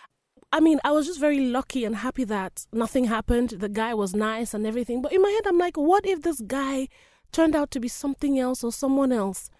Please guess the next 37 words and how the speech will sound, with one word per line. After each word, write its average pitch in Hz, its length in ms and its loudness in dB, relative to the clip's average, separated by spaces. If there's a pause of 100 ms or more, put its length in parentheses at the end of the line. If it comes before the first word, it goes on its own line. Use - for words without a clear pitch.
(340)
What 311 300 4
if 339 160 2
he 349 80 0
was 339 120 4
a 349 80 -4
pedophile?" 370 560 0 (280)
I 302 80 2
mean, 320 240 6
we 320 120 2
have 294 320 -2
heard - 640 -2
cases 262 520 0 (420)
of 240 180 -8
people 294 340 2
who 294 180 4
go 247 340 6
over 240 300 4
to - 80 -6
sleep 247 200 -8
in 214 80 0
their 196 140 -2
friends' 339 340 2
houses. 233 340 0
And 262 160 0
sometimes, 330 1000 -4 (640)
I'm 277 120 2
gonna 339 220 2
be 247 220 0
honest 226 320 2
with 175 120 -10
you 165 120 -8
guys, - 420 -12
sometimes 294 1000 -4 (560)
it 277 100 2
is 262 160 0
the 254 100 -4
father 330 840 -2